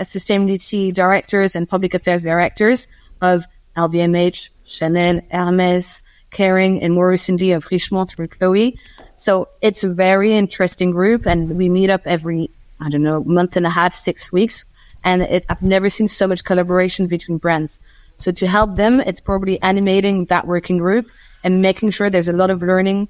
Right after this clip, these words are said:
within those companies, um, within those brands. And then, as I mentioned, to ha-, you're saying, you're asking me how to measure them. It's tricky to measure the progression of any brands on sustainable fashion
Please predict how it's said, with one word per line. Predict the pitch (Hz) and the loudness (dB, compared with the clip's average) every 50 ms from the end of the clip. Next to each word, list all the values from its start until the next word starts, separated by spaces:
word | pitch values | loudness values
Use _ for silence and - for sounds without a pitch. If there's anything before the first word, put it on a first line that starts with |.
| _ - - _ - 196 | _ -18 -20 _ -20 -10
within | 180 180 202 202 180 185 202 202 208 202 190 - | -4 -2 0 0 2 2 2 2 2 0 0 -2
those | 170 180 175 170 165 - | 0 0 0 0 0 -4
companies, | - - 180 180 175 180 185 208 254 285 - - - - - - - - - - - - - - | -4 -2 -2 -2 0 0 0 0 0 0 -2 -8 -18 -20 -20 -20 -20 -20 -20 -20 -20 -12 -4 0
um, | 196 190 185 185 185 180 180 180 180 175 175 175 - - _ _ _ - _ - | 2 2 4 4 4 2 2 2 0 0 -2 -4 -8 -12 _ _ _ -16 _ -4
within | 208 196 185 180 175 180 180 185 | 0 0 2 2 2 2 0 2
those | 180 170 160 - | 0 0 -2 -2
brands. | - 180 175 190 214 247 269 262 - - - - - - - _ _ - | -2 0 2 2 2 2 0 -2 -6 -18 -20 -20 -20 -20 -20 _ _ -4
And | 196 196 190 | -2 0 2
then, | 185 190 214 233 | 2 2 2 2
as | 240 - 185 180 170 | 0 0 -2 0 0
I | 180 | 2
mentioned, | 175 185 185 196 180 - - 214 233 240 247 - - - - - - | 2 2 2 0 0 0 0 2 2 2 0 -2 -6 -16 -18 -20 -16
to | - - 196 175 170 | -8 -6 -4 -4 -2
ha-, | 165 - 196 190 - 175 - - - _ - | 0 0 -2 -2 -2 -8 -18 -18 -20 _ -12
you're | 196 185 180 175 165 | -10 -8 -6 -6 -6
saying, | - - 196 196 196 196 | -2 0 0 2 2 2
you're | 190 185 180 185 | 2 2 2 0
asking | 190 - - 214 202 | 0 -2 -2 0 0
me | 202 196 190 185 180 - - _ - | 2 2 0 -2 -4 -8 -14 _ -20
how | - - - - - 202 208 208 | -20 -20 -10 -4 0 0 0 0
to | 196 - - 180 | -2 -4 -4 -2
measure | 180 185 196 208 202 175 202 202 196 | 0 2 2 2 2 2 2 0 2
them. | 180 196 208 247 277 294 - - - - _ _ - | 2 2 2 2 0 -2 -4 -12 -20 -20 _ _ -6
It's | - 202 - - | -6 -6 -6 -4
tricky | - - 247 226 - 262 | -2 -2 -2 0 0 -2
to | - - 208 | -2 0 0
measure | 202 196 196 196 196 196 196 208 220 233 226 | 2 2 4 2 2 2 2 2 2 2 2
the | 202 180 175 - 175 | -2 -4 -6 -8 -10
progression | 175 _ - - 190 180 185 196 202 202 - - 220 220 214 | -10 _ -6 -6 -4 -2 0 0 0 -2 0 0 2 2 2
of | - - 175 170 170 165 165 170 - - - - - | 0 0 -2 -2 -2 -2 -4 -8 -14 -20 -20 -8 0
any | - 180 180 185 185 | 2 2 4 4 2
brands | 180 - 180 185 185 202 214 220 208 - - | 0 2 2 2 2 2 2 -2 -4 -6 -4
on | - 175 165 165 165 170 165 170 | -2 -2 0 0 0 -2 -2 -2
sustainable | 165 - - 175 - - 185 185 185 175 | -4 -6 -8 -6 -2 0 0 0 0 -2
fashion | - 180 175 170 - 214 233 233 - | -2 -4 -4 -2 0 -2 -2 -2 -2